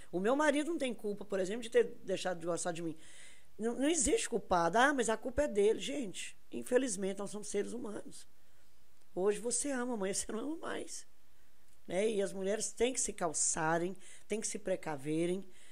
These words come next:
porque, normalmente, pela nossa cultura, quem é que tinha profissão eram os homens. Quem era que era o provedor da casa? Eram os homens. E as mulheres sempre ficou nessa zona de conforto, né? E hoje não é mais assim. Ho-, hoje, inclusive, as coisas tá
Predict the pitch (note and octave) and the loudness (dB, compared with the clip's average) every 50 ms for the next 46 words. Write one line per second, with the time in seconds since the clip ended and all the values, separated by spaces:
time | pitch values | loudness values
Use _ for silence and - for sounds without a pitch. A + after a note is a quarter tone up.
0 | - - - - - - - - - F3+ F3+ F3 F3+ - G3+ F#3+ F#3+ F#3 F3 F3 | -8 -8 -8 -8 -8 -8 -8 -4 0 2 2 2 2 2 4 6 6 6 6 6
1 | E3 E3 D#3 D3+ D#3 - - - F3 G3 A#3 B3+ C4 B3 A3 F3+ E3 E3+ E3+ F#3 | 6 6 6 4 2 0 -4 -4 0 2 2 2 2 2 0 0 0 0 2 2
2 | A3 A#3 G#3 - - - G3 F#3 E3+ E3+ F3 - - E3 - - D#3+ - - F3+ | 2 0 -2 -2 -2 0 2 2 2 2 0 -2 -4 -6 -6 -6 -8 -6 -4 -2
3 | G#3 A#3+ B3 G#3 E3+ - - F#3+ F#3+ F3+ F3 F3+ - F3+ - - - F3 E3+ D#3+ | 0 0 0 0 0 -2 -2 -2 -2 -2 -2 -2 -4 -6 -4 -4 -2 -2 -2 -2
4 | - - E3 D#3 - - - - D#3 D#3 D#3+ E3 F#3 G#3 F#3+ A3 A3+ A#3 A3+ F#3+ | -2 -2 -4 -4 -4 -4 -4 -2 -2 -2 0 -2 -2 -2 -4 -4 -6 -6 -4 -6
5 | D#3 C3+ - - - - - - - - - - - - G#3+ G#3+ G#3 G#3 G3+ G3 | -6 -6 -6 -8 -8 -10 -10 -10 -10 -10 -10 -10 -6 -4 0 2 2 2 2 2
6 | - G3 F3+ F3+ F3 - F#3+ G3 G3+ F#3+ E3 F3+ F3 D#3 D3+ F3 F3 E3+ D#3 C#3+ | 2 2 2 2 0 0 0 0 2 2 2 0 0 0 0 2 2 4 2 2
7 | D3+ D#3+ - D#3 - - D#3+ D#3 D3+ D3 E3 F#3 G#3+ G3+ G#3 A3 A#3 A#3+ A#3 G#3 | 0 -2 -4 -4 -2 0 0 2 2 2 2 0 0 2 2 2 2 2 0 -2
8 | F3+ D#3+ - - - - - - - - - - - - - - - - F3 F#3+ | -4 -6 -6 -8 -8 -10 -10 -10 -10 -10 -10 -10 -10 -10 -10 -10 -2 0 2 2
9 | F3+ F3+ F#3+ F#3+ G3 G#3+ G#3+ G#3+ - A3+ A3 - - A#3 A#3 A#3 A3+ G#3+ G3+ G#3+ | 2 2 0 0 0 0 0 0 -2 -4 -4 -2 0 0 0 0 -2 -4 -4 -6
10 | A3+ A3+ A3+ A3 - - A#3+ A#3 - - G#3+ A3 A#3+ A3+ G3 - - D3+ D#3+ F3 | -6 -6 -6 -6 -6 -6 -8 -6 -4 0 2 2 2 2 0 -2 -6 -6 -6 -6
11 | F#3 - - - - - - - - - - - - - A3 A3 A#3 A#3+ C#4 - | -6 -6 -8 -10 -10 -10 -10 -10 -10 -10 -10 -10 -8 -4 4 8 10 10 10 10
12 | - A#3 A#3 G#3+ F#3 E3 E3 D#3+ D3+ D#3 D3 - - D#3 C#3 B2+ B2 - - - | 6 4 4 4 4 6 4 2 2 0 0 -2 -2 -2 -2 -4 -6 -6 -8 -10
13 | - - - - - - - - - - - - - C#3 F#3+ G3+ - G#3 G#3 G#3 | -10 -10 -10 -10 -10 -10 -10 -10 -10 -10 -8 -4 0 2 2 4 4 4 4 4
14 | F#3+ G3+ A3 - G#3+ F#3+ E3 G3 G3+ G#3 G3 F3+ - - F#3 F3 F3 - F#3+ E3+ | 2 0 -2 -2 0 2 4 4 4 4 2 0 0 -2 -2 -2 0 0 -2 -2